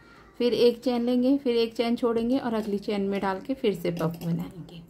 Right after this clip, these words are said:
इस तरह से, ठीक है। तो इसे हम जो बना लेते हैं वो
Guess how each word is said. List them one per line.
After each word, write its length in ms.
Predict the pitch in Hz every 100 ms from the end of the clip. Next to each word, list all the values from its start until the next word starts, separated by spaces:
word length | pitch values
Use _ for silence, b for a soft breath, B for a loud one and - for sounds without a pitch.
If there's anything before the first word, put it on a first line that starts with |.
| - - - _ _ _ _ - - - - - - - - - _ - _ _ - - - - - -
इस 260 | 220 170
तरह 280 | 160 170 175
से, 240 | 165 - 180 b b b b -
ठीक 200 | 247 220
है। 140 | 339 415 b b -
तो 140 | 240 -
इसे 240 | 254 220 285
हम 300 | 254 254 240
जो 160 | 240 254
बना 300 | 247 226 208
लेते 300 | 202 196 -
हैं 280 | 254 320 539 - _ _ _ -
वो 460 | 214 247 269 466